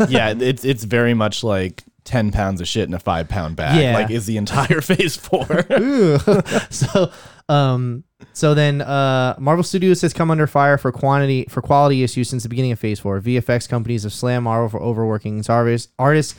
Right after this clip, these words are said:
Speaker 1: and giving them too tight of deadlines to complete the work. The studio has considered forming its own Marvel in-house V S, V F X department in response to the backlash,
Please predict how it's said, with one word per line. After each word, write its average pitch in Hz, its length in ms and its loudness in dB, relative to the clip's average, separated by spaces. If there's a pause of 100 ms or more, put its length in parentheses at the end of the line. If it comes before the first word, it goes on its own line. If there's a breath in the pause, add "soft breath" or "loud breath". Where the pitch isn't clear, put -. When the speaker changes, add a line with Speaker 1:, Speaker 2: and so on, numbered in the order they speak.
(240 loud breath)
Speaker 1:
and 131 100 -6
giving 123 160 -4
them 117 140 -4
too 220 240 0
tight 127 220 0
of 110 80 -4
deadlines 110 580 -2 (240 soft breath)
to 135 80 -4
complete 127 340 -2
the 113 60 -4
work. 107 320 -8 (180 soft breath)
The 131 60 -10
studio 190 320 2
has 160 160 2
considered 131 340 -4
forming 131 280 0
its 120 100 -4
own 135 200 -2
Marvel 127 320 0
in-house 131 400 -2
V 120 140 -2
S, 107 120 -4 (200)
V 131 400 -4
F - 140 -6
X 139 160 -4
department 113 480 -6
in 113 100 -10
response 117 440 -8
to - 60 -18
the 107 60 -14
backlash, 104 640 -10